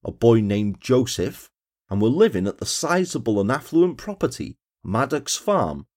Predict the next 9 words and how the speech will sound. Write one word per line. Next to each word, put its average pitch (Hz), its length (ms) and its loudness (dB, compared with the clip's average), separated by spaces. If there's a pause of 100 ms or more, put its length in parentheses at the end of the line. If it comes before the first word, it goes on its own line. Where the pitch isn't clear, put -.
(180)
a - 100 -4
large 143 480 0
building 147 420 4
set - 360 -6
back 147 460 -2
off - 180 -8
Little 104 400 -2
Bookham 147 380 -6
Street - 460 -10